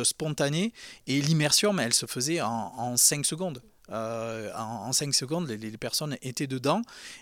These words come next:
Et, euh, euh, pour ces personnes qui présentent ce type d'handicap, souvent, euh, bah, leur, euh, forcément, leur mobilité, tout ça est assez réduite.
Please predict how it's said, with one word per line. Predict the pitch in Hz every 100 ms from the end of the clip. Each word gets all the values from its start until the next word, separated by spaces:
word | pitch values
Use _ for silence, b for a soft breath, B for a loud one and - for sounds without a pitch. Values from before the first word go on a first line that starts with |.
| -
Et, | 123 170 175
euh, | 123 123 123 123 123 131 -
euh, | 123 123
pour | 123 139
ces | - 127 123
personnes | 120 127 - 160
qui | -
présentent | - 120 139 135 120
ce | 110 123
type | - 123
d'handicap, | 123 117 117 185 226
souvent, | - 127 135 175
euh, | 143 113 113 110
bah, | 110 104
leur, | 101 98 -
euh, | 101 131 - 135 139 127 - -
forcément, | - - 143 175
leur | 123
mobilité, | 131 127 131 135 160
tout | 160 120
ça | 139
est | 113 113
assez | 123 127
réduite. | 117 175